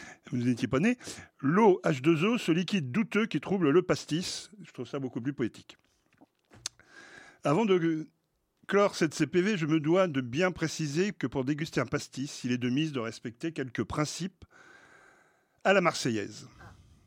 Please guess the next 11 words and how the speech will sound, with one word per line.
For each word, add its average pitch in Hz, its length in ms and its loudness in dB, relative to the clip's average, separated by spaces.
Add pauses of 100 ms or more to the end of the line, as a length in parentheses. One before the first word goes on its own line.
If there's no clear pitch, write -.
(1040)
La 151 120 4
dose 214 180 2
standard 208 460 6
préconisée 160 760 2
est 143 60 4
de 143 160 4
deux 180 440 0 (120)
centilitres 156 420 -2
de 131 80 0
pastis, - 720 -4 (500)
Ricard 127 440 -2